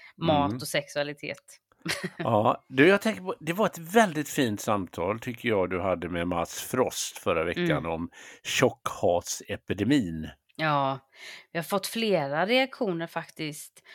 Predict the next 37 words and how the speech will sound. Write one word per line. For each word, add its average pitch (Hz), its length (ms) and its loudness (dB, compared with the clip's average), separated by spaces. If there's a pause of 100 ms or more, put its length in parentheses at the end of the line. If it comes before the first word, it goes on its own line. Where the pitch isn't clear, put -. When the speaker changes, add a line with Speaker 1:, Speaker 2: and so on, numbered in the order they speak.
(220)
Speaker 1:
Några 196 400 4
har 202 60 4
sagt 190 340 0
att 185 120 0
det 180 60 0
här 190 160 4
avsnittet 190 500 0
borde 170 240 -4
vara 160 240 0
obligatoriskt 170 960 -4
på 185 100 -2
alla 160 280 0
vårdutbildningar. 147 960 -4 (380)
Och 185 80 2
någon 196 160 8
annan 180 220 4
skrev 170 280 0
att 160 160 -2
Mats 190 300 -4
gav 175 260 0
mig 160 200 -4
inspiration 165 720 -6
för - 140 -14
att 165 60 -12
bli 175 140 -6
vän 190 420 -2
med 185 140 -2
min 160 160 -4
kropp - 280 -8 (140)
på 160 80 -4
riktigt. - 800 -12 (100)
Så - 60 -14
det 95 80 -4 (120)
var - 0 -
Speaker 2:
Mm. 196 140 0
Speaker 1:
fint. - 440 -14 (360)
Speaker 2:
Ja, 131 120 4